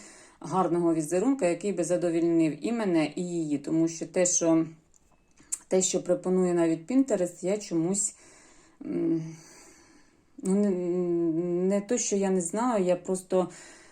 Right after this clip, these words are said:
е, не знаю, як буде виглядати вишивка однотонною ниточкою, тому що там, е, візеруночки для різнокольорові, на, на різнокольорові ниточки, а донька хоче, щоб це була вишиваночка однією ниточкою. Тому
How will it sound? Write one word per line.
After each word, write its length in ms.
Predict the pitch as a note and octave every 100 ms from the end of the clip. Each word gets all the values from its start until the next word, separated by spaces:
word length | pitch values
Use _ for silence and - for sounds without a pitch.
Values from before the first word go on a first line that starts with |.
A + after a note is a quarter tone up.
| - -
е, 600 | F3 E3+ E3+ E3 D#3+ E3+
не 140 | F#3
знаю, 260 | F#3 A3 G3+
як 140 | E3+
буде 180 | F3+ F3+
виглядати 580 | F3+ F3+ F3 F#3 F3 E3+
вишивка 760 | G#3 B3 F#3+ E3+ F3+ E3+ E3
однотонною 880 | - F#3+ F3+ G3 F3+ F#3+ F#3 F3+ F3
ниточкою, 680 | F3 E3 C#3 - - C#3+ C#3
тому 320 | D#3+ E3 E3+
що 360 | E3 - F3 E3
там, 440 | - E3 D#3+ D#3
е, 320 | D#3 D3+ D4
візеруночки 960 | D4 C#4+ E3+ E3 D#3 D3+ - D#3+ D#3 D3+ - _ _ _ _ _ - -
для 480 | E3+ E3 E3+ D#3 D3 - _ _ - _ - - _ _
різнокольорові, 840 | - F3+ F#3 F3+ F#3 F#3 G#3+ B3+ F3+
на, 400 | E3 - E3+ E3+
на 240 | E3+ F3
різнокольорові 720 | F3+ E3+ F3 F#3 F#3 A#3 A3+ E3+
ниточки, 580 | D3+ D3+ C#3+ - D3+ -
а 440 | E3+ F#3 G3 F#3+
донька 320 | E3 A3 A3 F3+
хоче, 320 | F#3+ G3 F#3+
щоб 220 | - C#3+
це 200 | - F#3
була 540 | E3 D#3 D#3+ E3+ F3 E3+
вишиваночка 1160 | D#3+ D#3+ E3 D3+ E3 E3+ D#3 - - D#3 D3+
однією 580 | - D#3 D#3 D3+ D3+ D3
ниточкою. 640 | C#3+ C#3 - - - - -
Тому 480 | D#3 E3 G#3 A3+